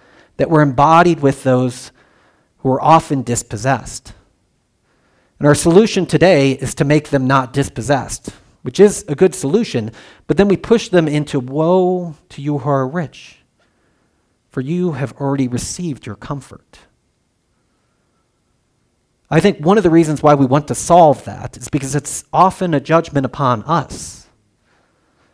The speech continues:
It makes me feel better that everybody can have a car payment because then everybody's just like me. <laughs> That's a more money, more problems, right, Kendall? This is the,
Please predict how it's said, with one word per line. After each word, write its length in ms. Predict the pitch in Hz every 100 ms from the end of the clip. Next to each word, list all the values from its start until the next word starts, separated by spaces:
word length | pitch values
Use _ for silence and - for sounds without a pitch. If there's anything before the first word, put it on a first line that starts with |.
| _ -
It 100 | 160
makes 220 | 202 -
me 100 | 208
feel 240 | - 208
better 420 | 156 165 185 131 127
that 180 | 135
everybody 420 | 131 143 170 160 165
can 160 | 151
have 160 | 135 143
a 60 |
car 260 | 127 - 160
payment 560 | - 98 95 98 139 - _ _ _ _ -
because 280 | 135 151
then 200 | 147 151 -
everybody's 500 | 147 160 151 139 -
just 320 | - 117 -
like 220 | 120 120
me. 300 | 143 147 - _ _ _ _ _ _ _ _ _ -
<laughs> 140 | - 165 113 _ - _ _ _ _ _
That's 180 | - -
a 320 | 104 92 95 101 _
more 180 | - 139
money, 160 | 143 139
more 160 | 127
problems, 440 | 120 139 107 113 -
right, 160 | 107
Kendall? 260 | - 110 104
This 300 | 101 117 -
is 160 | 110 -
the, 220 | 110